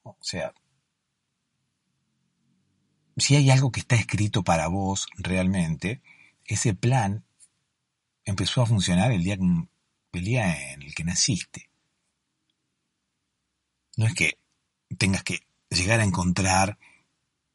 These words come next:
tu destino y una vez que lo encuentres, bueno, vas a accionar una palanca para que eso se ponga en marcha. Si hay algo que está escrito para vos, ya empezó a funcionar hace rato. Y si no,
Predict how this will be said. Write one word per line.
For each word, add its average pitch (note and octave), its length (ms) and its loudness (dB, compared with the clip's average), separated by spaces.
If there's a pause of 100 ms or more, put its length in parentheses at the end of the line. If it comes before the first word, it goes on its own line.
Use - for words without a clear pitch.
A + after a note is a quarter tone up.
(140)
tu A2 140 0
destino G#2+ 400 0
y F#2 60 2
una D#2 140 -4
vez E2+ 100 -4
que - 100 -8
lo E2 80 -2
encuentres, F2 560 -2
bueno, C#2+ 360 -12
vas - 240 -10
a - 20 -6
accionar E2+ 460 -2
una E2+ 180 -2
palanca E2+ 540 -2
para - 200 -8
que - 140 -18
eso F2+ 160 -4
se E2 100 -8
ponga D#2+ 200 -6
en D#2 120 -4
marcha. - 380 -12 (920)
Si - 160 0
hay B2 100 2
algo B2 200 2
que F2 60 -8
está - 140 -2
escrito G2+ 320 0
para F2 220 0
vos, F2+ 360 -4 (880)
ya F#2+ 140 0
empezó G2+ 300 0
a - 20 0
funcionar F2 420 2
hace E2 220 0
rato. - 440 -8 (2500)
Y D2 840 0
si - 180 -2
no, D3+ 420 4